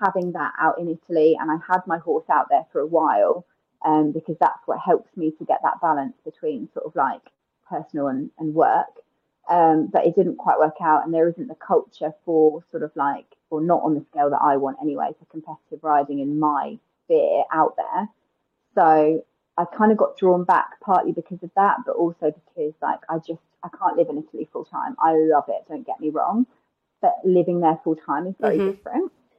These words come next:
Speaker 1: Um, so I find the best balance for me is both. Um, so yeah, and also just work-wise, like, I love having the office space over here. The girls are amazing,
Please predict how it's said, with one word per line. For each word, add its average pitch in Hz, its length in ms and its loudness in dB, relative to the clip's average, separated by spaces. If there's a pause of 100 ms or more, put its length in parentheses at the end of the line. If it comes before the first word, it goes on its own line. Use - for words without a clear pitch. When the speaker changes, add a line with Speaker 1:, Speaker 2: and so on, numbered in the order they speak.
(280)
Speaker 1:
Um, 170 560 2
so - 60 -2
I 180 260 2 (100)
find 160 240 -2
the 160 40 -2
best 160 280 0 (200)
balance 147 440 -4
for 165 80 -2
me 156 500 0
is 151 200 2 (100)
both. 190 240 2 (640)
Um, 151 680 2 (460)
so 139 480 2
yeah, 156 320 4
and 170 120 -2
also 170 480 2
just - 200 -18
work-wise, 156 800 0
like, 110 160 -4 (100)
I 151 60 -4
love 156 400 4
having 156 220 -6
the 139 80 -6
office 151 260 -14
space 151 240 -8
over 147 160 -6
here. 151 220 0
The 143 100 -2
girls 143 300 2
are 139 60 -8
amazing, 139 600 -10